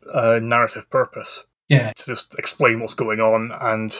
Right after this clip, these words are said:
Speaker 1: provide some badly justified metaphysical solution to it.
Speaker 2: Yeah, 'cause you had that whole thing about Barry's speed had been reduced, but he needs to pick up enough speed to, I can't remember what he's supposed to do now,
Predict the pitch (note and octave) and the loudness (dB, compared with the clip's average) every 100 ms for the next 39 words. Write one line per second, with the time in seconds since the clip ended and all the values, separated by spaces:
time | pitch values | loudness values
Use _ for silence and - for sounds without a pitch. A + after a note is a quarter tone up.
0 | - - F#3+ F#3 - A2 G#2 - A#2+ A2 | -12 -2 2 2 0 -4 -6 0 4 4
1 | A2+ A2 G#2+ A2 - - A2+ A2+ A2+ A#2 | 2 -4 0 0 0 0 4 4 2 -2
2 | - B2+ A2+ A2+ A2+ A2+ C#3 - A2+ G#2+ | 0 -2 -2 -4 -4 0 0 0 -4 -4
3 | G2+ - - - _ G3 C#3+ - D3 C#3+ | -6 -8 -16 -20 _ 2 2 2 2 4
4 | E3+ D3 - D#3+ D3+ D3 C#3 C#3 D3 C#3 | 4 2 2 2 4 4 4 2 -2 0
5 | D3 D3 D3 - - G3+ G3 C3+ B2+ B2 | 4 4 4 2 2 2 2 2 0 -2
6 | B2 A#2+ C3 C3+ - - _ _ _ _ | -2 2 2 2 -4 -12 _ _ _ _
7 | D3+ C#3+ D3 - D3+ - - D3 C#3+ C#3 | 2 4 4 4 2 2 0 4 4 4
8 | C#3+ - D#3+ D3 C#3+ C#3 - _ _ _ | 4 2 2 2 2 0 -8 _ _ _
9 | D#3 C#3+ F3+ B2+ B2+ A#2 A#2+ B2 - - | -2 2 2 2 -2 -4 -6 -4 -4 -2
10 | B2+ - D3 F3+ | -4 0 2 4